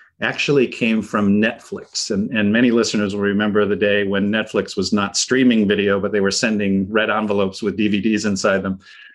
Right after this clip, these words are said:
So this guy had actually done shipping, but he'd done shipping of tiny envelopes, not couches. And he was a big company guy who, um, brought in big company, um, um, ways of managing. So the numbers always look great on whatever he was asked to fix.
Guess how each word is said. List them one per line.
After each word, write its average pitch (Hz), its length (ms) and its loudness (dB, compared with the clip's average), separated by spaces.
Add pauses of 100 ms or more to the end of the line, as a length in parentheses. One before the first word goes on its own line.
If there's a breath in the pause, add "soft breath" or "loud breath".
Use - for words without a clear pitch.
So 139 100 2
this 226 140 2
guy 220 180 0
had 165 140 2
actually 139 300 0
done 127 180 0
shipping, 120 440 0
but 117 120 0
he'd 123 120 -2
done 127 180 0
shipping 127 280 -2
of 110 160 -8 (260)
tiny 110 300 -2
envelopes, 110 560 0
not 98 240 -2
couches. 117 600 -4
And 110 260 -2
he 127 40 4
was 156 140 0
a - 160 -6 (340)
big 151 220 0
company 156 540 -2
guy 143 480 2
who, 123 580 0
um, 110 400 0 (460 loud breath)
brought 127 260 2
in 120 260 2
big 123 360 0 (100)
company, 120 920 0
um, 104 460 -2 (680)
um, 104 420 0
ways 135 540 0
of 110 260 -2
managing. 107 720 -2
So 110 220 0
the 113 80 0
numbers 156 400 4
always 135 320 4
look 117 240 2
great 110 420 2
on 104 160 -2
whatever 113 300 2
he 120 140 2
was 117 180 2
asked 107 320 -2
to 110 60 -14
fix. 98 520 -4